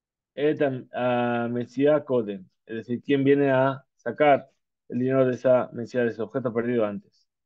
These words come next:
De Sefa, y al final, Meka Jumenkar se está refiriendo a una acción comercial, es decir, el principio de la Bereita o de la Mishnah está hablando de qué?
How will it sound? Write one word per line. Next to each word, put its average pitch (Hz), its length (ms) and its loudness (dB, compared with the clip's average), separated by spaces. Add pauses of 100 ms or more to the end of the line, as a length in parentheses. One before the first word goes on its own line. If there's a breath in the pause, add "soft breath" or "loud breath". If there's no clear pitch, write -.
(300)
De - 80 -18
Sefa, 117 500 0 (320)
y 110 80 -4
al 104 60 -4
final, 123 520 0 (240)
Meka 139 240 0
Jumenkar 139 580 0 (340)
se 120 60 -16
está 135 140 -2
refiriendo 135 520 2
a 127 340 2 (120)
una 131 180 -6
acción 127 220 -4
comercial, 135 480 0
es 117 100 -2
decir, 110 360 -6
el 180 200 2
principio 127 440 -2
de 127 80 2
la 127 80 2
Bereita 123 600 2
o 131 100 -4
de 127 60 0
la 123 60 0
Mishnah 123 400 -10
está - 140 -2
hablando 131 340 0
de 120 100 0
qué? 107 240 -6